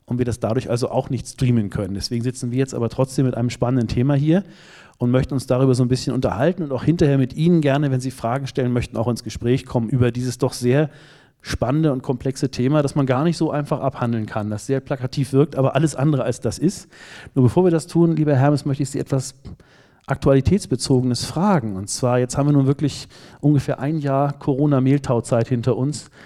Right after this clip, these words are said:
Und da wollte ich Sie auch fragen, wie sind Sie durch diese Zeit gekommen? Wie haben Sie erlebt, überlebt? Und was haben Sie für sich daraus so gezogen?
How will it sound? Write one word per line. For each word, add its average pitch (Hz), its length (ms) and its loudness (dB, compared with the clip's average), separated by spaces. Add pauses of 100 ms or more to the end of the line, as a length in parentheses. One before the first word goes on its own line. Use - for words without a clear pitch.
(320)
Und 127 200 0
da 123 140 2
wollte 131 160 2
ich 123 80 -4
Sie - 100 -2
auch 120 120 0
fragen, 120 280 0
wie 123 60 2
sind 127 160 0
Sie - 80 -2
durch 135 80 0
diese 131 180 -4
Zeit 127 300 0
gekommen? 160 520 -2 (300)
Wie 131 160 -2
haben 131 160 0
Sie 135 400 0
erlebt, 135 800 0
überlebt? 143 640 2 (340)
Und 131 60 -6
was 127 160 0
haben 139 140 2
Sie 139 100 -2
für 139 140 -6
sich 156 180 -4
daraus 123 380 0
so 131 100 -6
gezogen? 127 560 -8